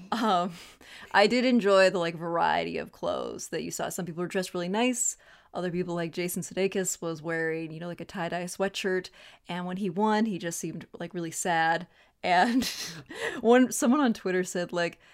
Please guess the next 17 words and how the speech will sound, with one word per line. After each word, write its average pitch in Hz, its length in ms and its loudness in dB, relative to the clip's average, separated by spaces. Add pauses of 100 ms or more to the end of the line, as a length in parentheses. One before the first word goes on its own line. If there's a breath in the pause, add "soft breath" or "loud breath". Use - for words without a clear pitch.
(180 soft breath)
"Jason 208 380 2
Sudeikis, 196 600 0
that 180 220 2
was 180 160 -4
the 175 140 -6
saddest 190 640 0
and 175 180 -6
hottest 190 540 -2
thing 175 280 -4
I 170 100 -2
have 180 180 -2
ever 180 220 0
seen 190 220 -2
in 185 120 -2
my 226 200 2
<laughs> - 40 8
life." 294 400 6